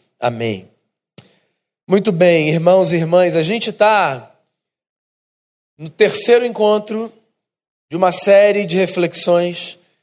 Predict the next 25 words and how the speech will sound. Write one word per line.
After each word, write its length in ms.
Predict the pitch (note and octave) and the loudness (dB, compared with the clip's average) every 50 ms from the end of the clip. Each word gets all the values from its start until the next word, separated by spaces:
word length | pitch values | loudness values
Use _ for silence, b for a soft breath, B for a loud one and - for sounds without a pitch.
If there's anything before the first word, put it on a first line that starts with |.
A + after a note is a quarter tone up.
| _ _ _ | _ _ _
que 140 | _ - F3 | _ 0 2
eu 60 | F#3 | 2
resolvi 420 | F#3+ F#3+ F3+ E3+ F3+ E3+ D#3+ F#3+ F3 | 4 4 2 2 2 0 0 -2 -2
chamar 480 | - F#3 E3 D#3+ E3+ F3 F3+ F3+ F3+ | 0 0 0 0 0 0 0 0 -2
de 260 | E3 C#3+ E3+ F3+ F3+ E3 | -2 -4 -6 -4 -4 -4
Sem 380 | - - - G#3+ A3 A3+ G#3+ | -4 -2 -2 -2 -2 -2 -4
Perder 400 | - G#3 F#3 E3+ E3+ F3+ F#3+ F3+ | -4 -4 -4 -2 0 2 4 4
a 80 | E3 D3 | 4 4
Alma. 580 | C#3+ C#3+ C#3+ C#3 - B2+ A#2+ A2 - - _ _ _ _ _ _ _ _ _ _ _ _ _ _ _ _ _ _ _ _ _ _ _ _ _ _ _ _ | 2 2 0 0 0 -4 -6 -6 -6 -12 _ _ _ _ _ _ _ _ _ _ _ _ _ _ _ _ _ _ _ _ _ _ _ _ _ _ _ _
Acho 300 | - - F#3+ G3 - - | 0 0 2 2 0 -2
que 80 | - A3 | -2 -2
um 60 | G#3+ | 0
dos 180 | G#3+ G#3 F#3 F3+ | 0 0 0 0
grandes 420 | G3 G#3+ A#3+ B3 G#3 A3 G#3 G3 | 2 2 2 0 0 -2 -4 -2
desafios 800 | F3 A#3+ A3+ G#3 A3+ G3+ - - - - A#3+ B3+ B3 A#3 G3+ F3+ | -2 -4 0 2 2 2 2 -4 -4 -2 -2 -2 -2 -2 -2 0
da 140 | F#3 F#3 F3 | 2 2 2
vida 440 | D3 D#3 E3 E3 D#3 D#3+ D#3+ D#3+ - _ _ _ _ _ _ _ _ _ _ _ _ _ _ _ _ _ _ _ - | 0 -2 -6 -4 -2 -4 -6 -6 -6 _ _ _ _ _ _ _ _ _ _ _ _ _ _ _ _ _ _ _ 0
é 100 | D3 E3+ | 2 4
a 140 | F3 F3 | 4 4
gente 440 | E3+ D#3+ D#3+ F#3 G3+ G#3+ G#3 - G#3+ F3+ | 2 0 0 0 0 0 -2 -4 -4 -4
conseguir 680 | - - A3+ B3 C4 A#3+ - - A3+ G3 E3 F#3+ G3+ G3 | -4 0 0 0 2 0 -2 -4 -4 -4 -4 -4 -6 -6
trilhar 480 | G3+ - A3+ A3+ A3 F#3+ G#3 A3 A#3 A3+ | -4 -4 -2 -2 0 2 2 2 2 2
a 40 | |
nossa 240 | G#3 G#3 F#3+ - G#3 | 0 0 0 0 -2
jornada 960 | F3+ E3+ G3 F3 F3 E3+ D#3+ D3+ C#3+ C#3+ C#3 C3 C3+ C3+ C#3+ D#3 - A3 - | 0 2 0 2 2 2 0 0 0 0 -2 -2 0 0 0 0 -2 -6 -16